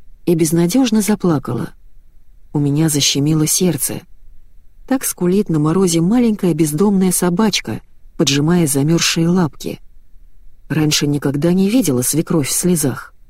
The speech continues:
Я подошла к холодильнику и распахнула дверцу. На верхней полке скучал полулитровый пакет кефира, больше ничего. «Да объясните, наконец, что произошло?»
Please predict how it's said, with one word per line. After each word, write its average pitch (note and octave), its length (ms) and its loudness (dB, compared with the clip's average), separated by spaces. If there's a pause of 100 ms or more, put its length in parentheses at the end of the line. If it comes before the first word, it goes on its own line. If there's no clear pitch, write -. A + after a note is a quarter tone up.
(1040)
Я D3 220 0
подошла D#3 440 0
к - 60 -10
холодильнику C#3+ 760 0 (400)
и F#2 60 2
распахнула A#3 600 0
дверцу. C#3 560 -2 (880)
На F3+ 120 2
верхней G#3 380 0
полке A3+ 380 0
скучал F3+ 440 0
полулитровый E3+ 680 2
пакет D#3+ 360 -2
кефира, E3+ 580 0 (560)
больше A3 360 2
ничего. F3+ 520 -2 (1400)
«Да D3 200 2
объясните, G3+ 600 2
наконец, F3+ 460 2
что - 240 0
произошло?» A#3 680 2